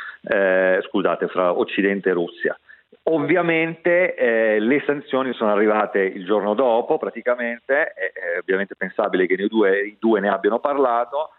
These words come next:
e io ho notato sia da un lato che dall'altro, ma non solo io, nel senso vari commentatori hanno notato sia da un lato che dall'altro, una certa attenzione a non far saltare questo dialogo che ora è in corso, che è inter-, è interesse sia della Russia che degli usa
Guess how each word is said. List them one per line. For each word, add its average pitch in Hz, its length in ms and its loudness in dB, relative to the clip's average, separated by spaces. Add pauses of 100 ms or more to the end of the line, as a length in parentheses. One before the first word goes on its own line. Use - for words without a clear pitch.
(380)
e 147 140 0
io 156 180 4
ho 127 120 2
notato 120 720 -2
sia 165 200 0
da 127 100 2
un 117 160 -2
lato 92 440 -2
che 107 160 -4
dall'altro, 95 640 0
ma 87 80 -4
non 87 100 -8
solo 95 220 2
io, 95 160 0
nel 85 100 -10
senso 87 300 -10
vari 101 240 0
commentatori 92 640 -2
hanno 87 180 -2
notato 92 460 -4
sia 107 140 -2
da 101 80 2
un 104 100 0
lato 104 220 0
che - 100 -6
dall'altro, 110 560 0
una 123 120 -2
certa 120 500 -2
attenzione 104 1000 -4 (720)
a 131 120 -4
non 135 420 0
far 113 240 -2
saltare 98 580 0
questo 104 280 -8
dialogo 90 520 0
che 90 140 -4
ora 87 380 2
è 92 120 -6
in 80 140 -10
corso, 85 640 -4
che - 420 -4
è - 100 -2
inter-, 92 340 0
è - 80 -2
interesse 101 640 0
sia 123 140 2
della 101 160 2
Russia 98 580 -2
che 98 260 -2
degli 92 300 -2
usa 90 460 0